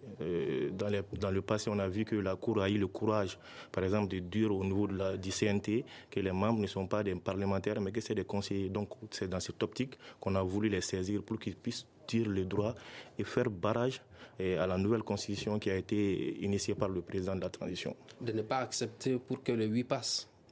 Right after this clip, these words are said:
Speaker 1: Non, ce n'est pas de ne pas accepter pour le oui, mais d'annuler même le processus.
Speaker 2: D'annuler le processus.
Speaker 1: Oui.
Speaker 2: D'accord.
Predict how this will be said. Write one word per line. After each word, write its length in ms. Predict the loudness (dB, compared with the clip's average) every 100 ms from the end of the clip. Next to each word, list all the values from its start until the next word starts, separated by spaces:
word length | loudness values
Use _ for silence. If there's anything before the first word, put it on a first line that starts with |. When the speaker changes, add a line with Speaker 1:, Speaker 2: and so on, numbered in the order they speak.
| -6
Speaker 1:
Non, 280 | 2 4 4
ce 100 | 4
n'est 100 | 2
pas 160 | 4 0
de 120 | 2
ne 80 | 2
pas 180 | 0 -2
accepter 360 | -6 -4 -2 -2
pour 140 | 2
le 160 | 2 2
oui, 160 | 2
mais 300 | 2 2 2 -2
d'annuler 540 | -4 2 4 4 4
même 280 | 4 4 2
le 60 | 0
processus. 580 | -2 -2 -4 -6 -4 -6 -8 -20 -20 -20 -20 -16 -8
Speaker 2:
D'annuler 360 | -4 -2 0
le 100 | -2
processus. 600 | -2 -6 -6 -4 -2 -2
Speaker 1:
Oui. 120 | -2 -4 -10 -14 -12 -6
Speaker 2:
D'accord. 320 | -2 -2 -2